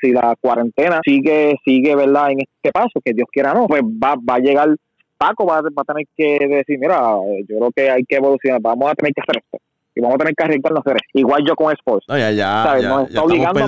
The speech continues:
Speaker 1: mejorar el
Speaker 2: pensando
Speaker 1: producto.
Speaker 2: en otros planes también de, del podcast, no solamente quedarnos, eh, en lo que estamos haciendo ahora. Y es parte del modo de sobrevivencia, eh, sobrevivencia del ser humano. Hay que buscar
Speaker 1: Correcto.
Speaker 2: la forma de sobrevivir,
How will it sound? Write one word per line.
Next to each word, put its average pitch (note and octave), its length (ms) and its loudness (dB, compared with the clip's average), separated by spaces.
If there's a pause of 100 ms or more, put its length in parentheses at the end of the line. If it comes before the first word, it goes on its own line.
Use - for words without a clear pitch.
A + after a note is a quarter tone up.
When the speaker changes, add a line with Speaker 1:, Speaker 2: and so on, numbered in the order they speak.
Speaker 1:
mejorar D#3 140 0
el D#3+ 80 0
Speaker 2:
pensando C#3+ 400 0
Speaker 1:
producto. D2 300 -10
Speaker 2:
en A2+ 60 -6
otros B2+ 240 -4
planes C3 380 -2
también B2 360 -4
de, G2+ 380 -8
del G#2 200 -8
podcast, B2 400 -6
no G2 160 -10
solamente A#2 460 -6
quedarnos, A2+ 420 -6 (160)
eh, F#2+ 160 -8
en G2+ 80 -8
lo G2+ 60 -4
que G2 60 -4
estamos G#2 300 -6
haciendo A2+ 360 -4
ahora. C#3 400 -2 (340)
Y A#2+ 160 -4
es C#3 340 -2 (160)
parte D3 260 -2
del E3 120 0
modo D3+ 160 0
de E3 60 -2
sobrevivencia, D#3 720 -2
eh, A2 240 -2
sobrevivencia A#2+ 640 -2
del C#3+ 100 -2
ser D3 140 -2
humano. C3 320 -4 (600)
Hay G#2+ 140 -4
que - 120 -2
buscar C#3 260 0
Speaker 1:
Correcto. C#3 180 0
Speaker 2:
la C#3+ 100 0
forma C#3+ 400 -2
de C3 380 -2 (160)
sobrevivir, A2 760 0